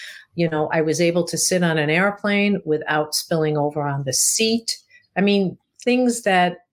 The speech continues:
you know, things like that. And those are the kind of messages I get every single day. So I'm excited to just help more people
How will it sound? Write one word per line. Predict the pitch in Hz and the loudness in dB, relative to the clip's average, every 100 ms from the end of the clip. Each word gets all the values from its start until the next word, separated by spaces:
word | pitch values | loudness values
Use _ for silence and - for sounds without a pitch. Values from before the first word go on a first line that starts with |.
| _ | _
you | 196 202 | -2 0
know, | 185 | 0
things | 180 262 277 247 | 0 0 2 2
like | 202 180 | 0 0
that. | 190 185 170 | 2 2 2
And | 156 160 | 0 2
those | 208 254 | 2 2
are | 277 | -2
the | 254 | -2
kind | 220 208 | 0 2
of | 190 | 2
messages | 180 180 160 156 160 | 2 0 -2 -2 -2
I | 147 | -2
get | 151 147 - _ | -2 -2 -4 _
every | 180 170 165 156 | 0 0 0 -4
single | - 151 147 | -2 -2 -2
day. | 143 139 139 | -2 -2 -2
So | - 175 180 | 0 0 2
I'm | 190 220 320 | 2 2 2
excited | 262 - - 151 151 131 160 175 - - - _ _ - | 2 0 -2 0 0 -2 -4 -8 -14 -20 -20 _ _ -8
to | 196 | -2
just | 190 196 | 0 2
help | 233 214 | 2 2
more | 208 202 | 0 -2
people | 180 226 240 143 | 0 0 0 -4